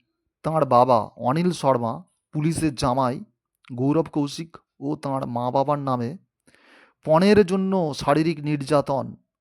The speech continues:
ও আত্মহত্যার প্ররোচনা দেওয়ার এফআইআর দায়ের করেন। তার অভিযোগের ভিত্তিতে গৌরব ও তাঁর বাবা সুরেন্দ্রকে গ্রেপ্তার করেছে পুলিশ। শাশুড়ি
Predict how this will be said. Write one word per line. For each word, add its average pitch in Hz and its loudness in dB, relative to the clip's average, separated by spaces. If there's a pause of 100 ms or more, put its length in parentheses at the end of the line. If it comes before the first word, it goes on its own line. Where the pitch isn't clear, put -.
(140)
ও 151 0
আত্মহত্যার 139 -2
প্ররোচনা 135 -4 (400)
দেওয়ার 123 0 (880)
এফআইআর 147 0 (240)
দায়ের - -6
করেন। 85 -14 (1700)
তার 190 8
অভিযোগের 185 4
ভিত্তিতে 160 -6 (360)
গৌরব 151 2 (380)
ও 170 0
তাঁর 156 0
বাবা 123 0 (340)
সুরেন্দ্রকে 156 -2
গ্রেপ্তার 139 -2
করেছে 127 -8
পুলিশ। 123 -8 (1300)
শাশুড়ি 139 -2